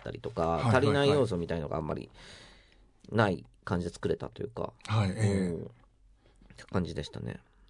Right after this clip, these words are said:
Speaker 2: このWe Don't Get Downもですね、
Speaker 1: うん。
Speaker 2: そういうさっきのあの、濃密な、こう、まあ、
Speaker 1: うん。
Speaker 2: 切りもみのようなというんでしょうかね、え、韻が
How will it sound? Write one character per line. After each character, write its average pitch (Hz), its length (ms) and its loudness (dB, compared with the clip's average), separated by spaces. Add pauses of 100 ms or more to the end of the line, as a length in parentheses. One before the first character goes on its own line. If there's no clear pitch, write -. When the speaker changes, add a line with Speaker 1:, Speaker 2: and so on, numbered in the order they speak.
(100)
Speaker 2:
こ - 100 -2
の 113 120 6
We 135 160 4
Don't 139 200 2
Get 131 220 0
Down 127 200 4
も 92 120 4
で 76 100 -2
す - 120 -4
ね、 104 60 0
Speaker 1:
う - 20 0
ん。 98 40 0
Speaker 2:
そ 110 180 0
う 107 60 2
い 104 140 2
う 98 60 2
さ - 140 0
っ 117 100 -4
き - 140 -4
の 95 280 -2
あ 92 40 -4
の、 92 220 -6
濃 110 260 4
密 117 260 2
な、 107 260 4 (580)
こ 101 520 0
う、 98 40 0
ま 92 140 4
あ、 87 60 2
Speaker 1:
う 78 140 -2
ん。 - 40 -8
Speaker 2:
切 - 180 0
り 131 80 8
も 131 140 6
み 123 120 6
の 120 100 8
よ 120 140 8
う 104 40 6
な 104 100 2
と - 100 0
い - 20 4
う 95 40 4
ん - 20 4
で 92 80 2
し - 100 -2
ょ 101 40 -2
う - 20 -6
か 101 120 -2
ね、 95 220 -4 (420)
え、 101 100 -2
韻 120 300 6
が 104 300 4